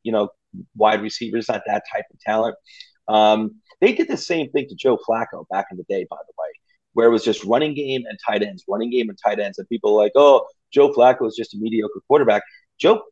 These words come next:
Flacco succeeded very well with the players he had around him and an excellent defense. And when the year, the one year when the Ravens got him wide receivers, I guess it was two thousand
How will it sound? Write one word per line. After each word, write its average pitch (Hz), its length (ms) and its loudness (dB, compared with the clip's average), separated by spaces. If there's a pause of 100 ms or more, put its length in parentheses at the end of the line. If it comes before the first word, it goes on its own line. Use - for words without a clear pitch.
(120)
Flacco 131 380 0
succeeded 107 640 -4
very 117 220 4
well 104 300 2
with 101 120 -2 (360)
the - 100 -4 (380)
players 151 320 2
he 151 80 0
had 139 180 2
around 120 400 0
him 120 180 -6
and 117 160 -4
an 107 100 -8 (100)
excellent 107 380 -6
defense. 107 380 -6
And 123 100 -4
when 117 100 0
the 110 60 -4
year, 113 500 -2
the 104 220 -8
one 175 220 0
year 185 280 -2 (560)
when 107 120 -6
the 110 80 2
Ravens 123 480 0 (100)
got 131 240 4
him 135 120 0
wide 117 200 0
receivers, 107 560 -8
I 95 40 -6
guess 107 260 -6
it 110 40 -6
was 95 140 -8
two - 180 -12
thousand 107 440 0